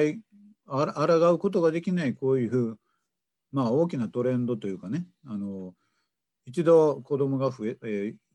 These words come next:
一気に増えて人口が増えた社会というのは必ずそれが一度シュリンクするっていうのはもう人間の性だと思うんですが、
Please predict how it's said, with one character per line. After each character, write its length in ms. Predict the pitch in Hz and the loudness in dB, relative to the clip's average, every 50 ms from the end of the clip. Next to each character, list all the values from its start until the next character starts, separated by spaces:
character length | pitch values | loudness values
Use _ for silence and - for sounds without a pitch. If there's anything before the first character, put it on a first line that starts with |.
| _ - 107 - _ | _ -20 -20 -16 _
一 120 | 131 123 | -16 -10
気 120 | 127 123 | -8 -6
に 60 | 107 104 | -6 -6
増 140 | - 123 | -4 -6
え 60 | 117 107 | -6 -6
て 200 | 104 110 98 92 | -4 -6 -6 -4
人 160 | 113 123 120 | -4 -6 -4
口 140 | 107 123 117 | -4 -2 -2
が 100 | 123 113 | -2 -2
増 100 | 113 110 | -2 -6
え 40 | |
た 120 | 101 107 95 | -6 -6 -8
社 160 | - 123 110 | -6 -6 -6
会 180 | 104 104 95 87 | -6 -6 -8 -6
と 120 | - 107 | -6 -8
い 20 | |
う 80 | 101 92 | -8 -8
の 20 | |
は 280 | - - 110 117 135 165 | -10 -10 -8 -6 -4 -2
必 40 | 185 | -2
ず 220 | 196 139 107 98 - _ _ _ _ _ _ _ _ _ _ _ _ _ _ | 0 0 -2 -2 -6 _ _ _ _ _ _ _ _ _ _ _ _ _ _
そ 120 | - 139 | -6 -4
れ 80 | 127 123 | -2 0
が 80 | 120 123 | 0 0
一 180 | 123 113 - | 0 0 -2
度 80 | 135 139 | -2 -2
シ 140 | 131 - 135 | 0 0 0
ュ 40 | |
リ 100 | 151 202 | 2 2
ン 60 | 185 175 | 0 0
ク 80 | 143 | -4
す 120 | 131 160 170 | -4 -2 -2
る 80 | 190 | -2
っ 20 | 196 | -2
て 120 | 190 - | -2 -2
い 40 | 156 | -2
う 40 | 135 | -2
の 60 | 120 107 | 0 0
は 40 | |
も 360 | 101 101 104 101 101 98 92 - _ _ _ _ _ _ _ _ _ _ _ _ _ _ | 0 0 0 -2 -2 -4 -6 -10 _ _ _ _ _ _ _ _ _ _ _ _ _ _
う 40 | 127 | -2
人 120 | 123 127 | -2 0
間 100 | 127 135 | 0 0
の 100 | 135 135 | 0 0
性 240 | 127 151 180 156 127 | 0 0 0 2 0
だ 100 | 107 95 | -2 -2
と 100 | 87 98 | -4 -6
思 160 | 95 101 98 | -8 -8 -8
う 40 | 95 | -8
ん 40 | 90 | -10
で 100 | 87 82 | -10 -12
す 100 | - 95 | -14 -12
が、 240 | 98 101 87 73 | -10 -10 -10 -10